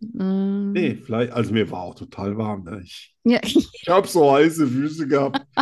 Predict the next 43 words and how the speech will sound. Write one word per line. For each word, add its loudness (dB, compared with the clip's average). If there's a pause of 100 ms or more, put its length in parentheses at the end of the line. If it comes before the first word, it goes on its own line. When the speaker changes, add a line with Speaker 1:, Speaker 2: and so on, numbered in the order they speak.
(300)
Speaker 2:
Ich -2
bin 0
die 2
ganze 2
Zeit 2
ohne 0
Schuhe -2
rumgelaufen, -2
weil -4
ich -2
vertrag -4
das -2
hier 2
überhaupt -4
nicht, -8 (220)
ja. -8 (440)
Also 4
für -2
einen -2
strengen 2
Winter, 0
ja, -8 (120)
aber -6
jetzt 0
ist -20
ja -4
bei -6
uns -4
schon -6
zehn -4
Grad -8
oder -4
so. -8 (920)
Speaker 1:
Ah, -6
oh. -8
Speaker 2:
Ja, 4
und, -2
äh, 0
hast -6
du -4
auch -4
Wollsocken -6
getragen? -8